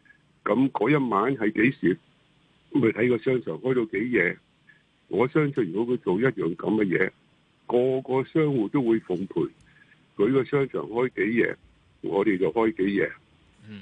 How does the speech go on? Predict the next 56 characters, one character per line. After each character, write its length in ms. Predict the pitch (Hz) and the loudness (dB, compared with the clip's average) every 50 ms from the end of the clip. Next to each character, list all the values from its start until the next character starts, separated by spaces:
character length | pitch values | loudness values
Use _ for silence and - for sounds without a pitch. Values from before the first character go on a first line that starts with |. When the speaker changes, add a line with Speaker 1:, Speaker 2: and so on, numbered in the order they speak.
| - | -4
Speaker 1:
人 280 | - 98 92 87 92 92 - | 0 0 0 0 -2 -6 -4
手 120 | - 101 123 | -2 0 2
嗰 100 | 131 131 | 2 2
啲 140 | 127 139 135 | 0 -2 -4
絕 180 | - - 98 85 - | -6 -6 -8 -6 -2
對 120 | - 104 98 | -2 -2 0
冇 200 | 107 95 90 98 | 0 0 -2 0
問 200 | 101 87 85 87 | 0 0 0 0
題， 260 | - 78 71 - 101 | -2 -4 -6 -4 -2
人 220 | 101 104 107 110 107 | 0 0 2 2 2
手 180 | 131 151 175 | 2 0 0
從 220 | 170 - - 104 95 95 | -2 -4 -4 -4 -2 0
來 80 | 98 95 | 0 0
都 280 | 98 98 101 113 170 160 | 2 0 0 0 -2 -2
係 80 | 123 | -2
同 120 | - - - - | -4 -8 -18 -12
生 240 | - - 156 147 135 | -6 -2 -2 -2 -2
意 160 | 120 107 104 | -4 -8 -12
掛 340 | - - 110 104 101 104 107 | -10 -6 -4 -4 -4 -4 -4
鈎 220 | 113 120 117 113 | -4 -4 -4 -2
嘅。 120 | 104 90 82 - _ _ _ _ _ _ _ _ _ _ _ _ _ _ _ _ _ _ | -2 -4 -4 -6 _ _ _ _ _ _ _ _ _ _ _ _ _ _ _ _ _ _
我 140 | - 113 135 | -4 -2 0
哋 120 | 143 131 127 | 0 2 2
都 100 | 165 156 | 2 2
唔 140 | 120 87 | 0 0
知 200 | 80 - 156 156 | -2 0 0 0
幾 420 | 147 - - 101 113 127 139 143 131 | 0 -2 -2 -2 0 0 0 0 2
希 200 | 143 156 156 160 147 123 101 | 2 4 4 4 2 0 -2
望， 260 | 90 98 92 95 92 - _ _ _ _ _ _ | -2 -2 -2 -4 -6 -10 _ _ _ _ _ _
如 160 | 87 87 87 90 | -8 -8 -6 -4
果 200 | - 120 135 131 | -2 -2 -2 -2
生 300 | - - 151 147 147 143 | -4 -2 -2 0 0 0
意 200 | 127 107 113 101 | 0 -2 -4 -4
有 160 | 92 90 82 90 113 123 | -2 -2 0 0 0 0
嘅， 260 | - 123 113 113 - - _ _ _ _ _ _ _ _ _ | 0 2 2 2 0 -2 _ _ _ _ _ _ _ _ _
嗱， 160 | 117 110 95 - - _ _ _ _ _ _ _ _ _ | 0 0 0 -2 -4 _ _ _ _ _ _ _ _ _
呃， 500 | - 101 98 92 98 98 95 92 87 92 - | -4 -4 -2 -2 -2 -2 -2 -2 -2 -4 -2
就 120 | - 120 | -2 0
係 160 | 98 92 90 - - | 0 -2 -4 -8 -10
如 100 | 90 101 | -6 -4
果 100 | 123 139 | -4 -2
生 200 | - 165 151 143 | -2 -2 -2 -2
意 140 | 135 123 107 | -2 -2 0
有， 240 | 92 87 107 127 - - _ _ _ _ _ | 0 2 2 0 0 -4 _ _ _ _ _
我 160 | - 101 110 | -6 -4 -2
哋 120 | 113 113 101 | 0 0 0
人 220 | 98 82 78 82 - | 0 -2 -4 -4 -4
手 280 | - 95 113 127 120 - _ _ _ _ _ _ _ - | 0 0 0 0 -2 -6 _ _ _ _ _ _ _ -6
再 80 | 117 107 110 113 110 110 - _ _ - | -2 0 0 0 -2 -4 -6 _ _ -6
請 160 | - 101 113 123 | -2 -2 -2 0
多 200 | 143 135 139 139 | 0 0 0 0
啲， 160 | 147 143 147 - _ _ _ - | 0 0 -2 -4 _ _ _ -4
完 180 | 95 90 92 92 | -2 0 0 0
全 240 | - 98 87 92 | 2 2 2 4
冇 100 | 95 101 | 2 2
問 140 | 113 117 104 | 2 2 0